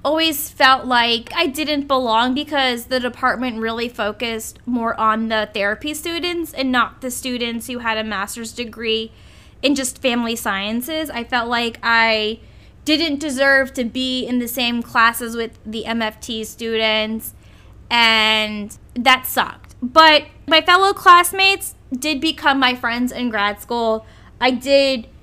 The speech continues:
hang out with the M F T students because those were the people that I actually was spending the most time with. It just was gonna be in certain classes, and I wasn't gonna have every single class with them.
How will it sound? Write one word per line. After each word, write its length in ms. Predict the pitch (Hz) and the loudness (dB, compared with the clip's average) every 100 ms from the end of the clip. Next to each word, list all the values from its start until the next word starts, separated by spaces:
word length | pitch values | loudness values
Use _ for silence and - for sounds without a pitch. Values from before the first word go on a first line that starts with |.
| - | -4
hang 260 | 269 269 247 | 0 4 4
out 160 | 233 | 4
with 140 | 240 240 | -2 -6
the 100 | 233 | -4
M 140 | 233 | -2
F 140 | 220 | -4
T 180 | - 247 | -4 -8
students 340 | 220 254 254 254 | -6 -4 -4 -6
because 280 | 277 285 | -2 2
those 180 | 285 330 | 2 2
were 120 | 403 | 2
the 100 | 415 | -2
people 340 | - 370 370 370 | 0 -2 0 0
that 100 | 311 | 2
I 120 | 294 | 2
actually 360 | 277 285 330 285 | 0 -2 -6 -4
was 220 | 247 247 | -4 -4
spending 320 | 254 240 240 | -4 -4 -4
the 80 | 233 | -4
most 300 | 226 220 - | -6 -8 -10
time 320 | - 175 226 | -12 -10 -4
with. 320 | 330 466 480 - - - - - | -2 -2 -4 -20 -20 -20 -20 0
It 180 | 277 262 | 0 4
just 300 | 277 277 294 | 2 0 -4
was 140 | 269 | -6
gonna 280 | 285 262 247 | -4 -2 -2
be 480 | 233 240 233 233 226 - - - - - - | -4 -6 -4 -6 -8 -20 -20 -20 -20 -20 -10
in 140 | 269 269 | -4 -4
certain 420 | 269 240 240 247 | -2 -4 -2 -4
classes, 640 | 254 226 - - 127 135 | 0 0 0 -10 -12 -10
and 120 | 220 214 | -8 -6
I 80 | |
wasn't 300 | 220 240 240 | -6 -6 -6
gonna 120 | 240 240 | -8 -6
have 240 | 226 208 - | -6 -6 -8
every 260 | 226 214 | -8 -8
single 340 | 214 214 196 196 | -8 -10 -10 -10
class 380 | - 190 - | -12 -12 -14
with 180 | - - | -18 -18
them. 360 | - - 226 | -20 -18 -18